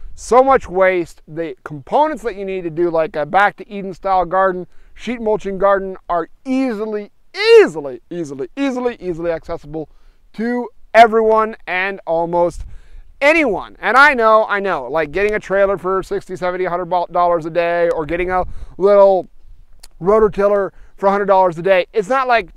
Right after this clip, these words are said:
like, pocket change. I didn't mean to come across like that in the last video. I understand that, you know, you gotta work for everything, money doesn't grow on trees, all that, but it's just the amount of, of, of <laughs> ease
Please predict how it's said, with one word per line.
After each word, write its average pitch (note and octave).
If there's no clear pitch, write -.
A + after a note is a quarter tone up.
like, F#3
pocket F3+
change. C#3
I -
didn't F3+
mean F3+
to D#3+
come E3
across E3+
like E3
that E3
in F#3+
the F3+
last E3+
video. D#3+
I D#3+
understand G3
that, D#3+
you D#3+
know, D3+
you C#3+
gotta D3+
work F3
for D#3
everything, F3
money E3
doesn't D#3+
grow D#3
on D#3
trees, F3
all E3
that, E3+
but G3
it's G#3
just B3+
the G3
amount G3
of, F3
of, D#3+
of D#3
<laughs> -
ease A3